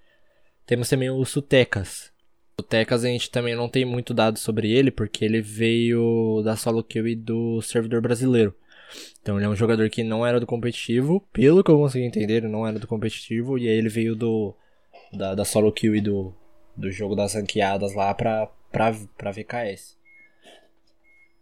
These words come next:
Pra finalizar a line da Vikings, a gente tem o Sadak, que é um argentino que jogava pela Astral Sports,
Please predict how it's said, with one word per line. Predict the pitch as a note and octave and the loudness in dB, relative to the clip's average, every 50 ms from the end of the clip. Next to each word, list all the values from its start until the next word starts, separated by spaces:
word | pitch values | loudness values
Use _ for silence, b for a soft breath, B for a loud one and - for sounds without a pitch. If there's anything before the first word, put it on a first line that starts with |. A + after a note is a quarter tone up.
| _ _ _ _ _ _ _ _ _ _ _ - - G2+ - | _ _ _ _ _ _ _ _ _ _ _ -20 -18 -14 -6
Pra | - A#2 A#2 B2+ | -2 2 2 2
finalizar | C3 - C#3 C#3+ C#3+ D3 D#3 D3 C#3+ C#3+ C#3 C#3 | 2 2 2 4 4 4 4 4 4 4 4 4
a | C3+ C3+ | 4 2
line | C#3 C#3 C3+ C3 | 0 -2 -2 0
da | B2+ C3 | 0 0
Vikings, | C3 B2 B2 B2+ C3 - D#3 D3+ C#3 | 0 0 -2 -8 -6 -6 -4 -2 0
a | C#3 | 0
gente | C#3 C3 - | 0 -2 -4
tem | - - C3 | -6 -6 -6
o | B2 | -4
Sadak, | - - B2+ B2 A#2 A2+ A2+ A#2 A2+ - - - - | -2 2 2 2 2 2 0 0 0 -2 -6 -10 -8
que | - - | -2 -2
é | A#2 A2 | 0 0
um | G#2 G#2+ A2 G#2+ G#2+ G#2 G2+ | 0 -2 -6 -6 -6 -6 -2
argentino | G#2+ A2+ A2 G#2+ A#2+ A2+ - - A#2+ A2+ A2+ | 0 0 0 0 -2 -6 -6 -6 -6 -6 -6
que | G#2 G2+ | -4 -2
jogava | A#2 A#2+ A2 A2+ A2 A2 A2 | 0 2 2 2 2 0 0
pela | - - A2 A2 A2 A2 | 0 2 2 4 4 4
Astral | A2 A2+ - - - A2+ G#2+ | 2 0 -2 -2 0 0 0
Sports, | G#2+ - - - A2+ A#2 C3+ D#3 - - - | 0 -2 -2 0 2 2 2 2 0 -6 -16